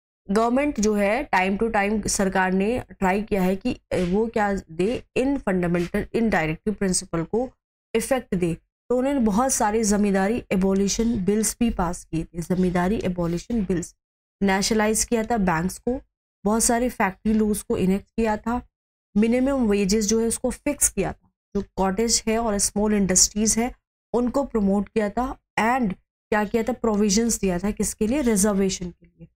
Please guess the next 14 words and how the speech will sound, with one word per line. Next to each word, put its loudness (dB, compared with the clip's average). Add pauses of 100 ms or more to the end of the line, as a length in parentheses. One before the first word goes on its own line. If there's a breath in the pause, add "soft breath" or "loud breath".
(360)
ताकि 0
जो 2
schedule 0
castes -2
है, -2 (420)
schedule 0
tribes -2
है, 0
उनको 0
भी -2
क्या 0
मिल -2
सके, -6
Representation -2